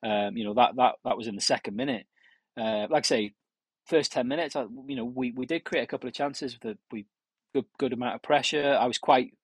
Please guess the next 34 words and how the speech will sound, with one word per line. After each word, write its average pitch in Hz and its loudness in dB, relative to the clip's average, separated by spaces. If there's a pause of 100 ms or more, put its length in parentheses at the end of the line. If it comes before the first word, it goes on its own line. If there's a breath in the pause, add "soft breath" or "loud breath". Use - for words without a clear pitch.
(120)
I 131 -6
was 127 -8
quite - -2
fascinated 120 -2
about 113 -6
the, 107 -10 (120)
the, 113 -20 (160)
the, 104 -12 (120)
the, 107 -6
the 110 -20
tactical - 2
side 120 2
of 107 -4
the, 110 -6
the 117 -8
way 117 -2
the 110 -8
wing 135 0
backs - -2
were 120 -12
set - -4
up, 107 -6
because - -12
the 127 -6
wing 143 2
backs - -2
seem, 117 0
seemingly 120 0
were, 113 -2
were 120 -10
told 110 0
to 110 -2 (360 loud breath)
stand 143 2
off, - -2